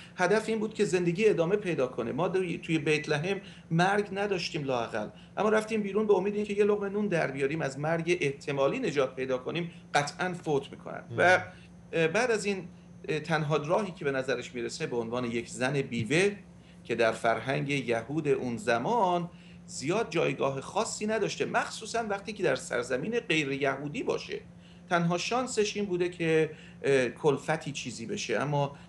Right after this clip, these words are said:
Speaker 1: زیادم وضع موآبم خوب نبود. پس تصمیم می‌گیره برگرده به ولایت خودش به امید اینکه قوم و خویشا، دوستا، همشهری‌ها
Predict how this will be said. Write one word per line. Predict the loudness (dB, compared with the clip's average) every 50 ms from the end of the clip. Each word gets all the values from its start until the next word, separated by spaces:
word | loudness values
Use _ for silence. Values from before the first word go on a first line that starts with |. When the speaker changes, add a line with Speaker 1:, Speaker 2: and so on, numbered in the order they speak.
| -20 -18 -14
Speaker 1:
زیادم | -6 -2 0 2 2 2 2 2 0 0 0 -2 -8 -14 -20 -20 -12 -6
وضع | -4 -4 -2 -2 -4
موآبم | -4 -2 -2 -2 0 0 0 0 0 -2
خوب | -2 -6 -8 -8 -8 -6 -4 -4
نبود. | -4 -6 -8 -10 -4
پس | -4 -4 -2 2
تصمیم | 0 0 0 0 -4 -2
می‌گیره | -2 0 2 2 2 2
برگرده | 2 2 2 2 2 2 2 2 2 2 0 0
به | 0 0 0 2 2 0 -2 -4 -12 -20 -14 -4 0
ولایت | 2 4 4 6 4 2 0 -2 -6
خودش | -2 -2 -2 -2 -2 -4
به | -2 -2 -2
امید | 0 -2 -4 -2
اینکه | -2 -4 -2 -2 -4
قوم | -2 0 -2 -2 -2
و | -4
خویشا، | -8 -10 -10 -8 -4 0 0 0
دوستا، | 0 0 -4 -8 -10 -8 0 2 4 4 4 2
همشهری‌ها | 0 -2 -6 -8 -8 -6 -6 -8 -8 -10 -14 -14 -4 0 0 0 0 -2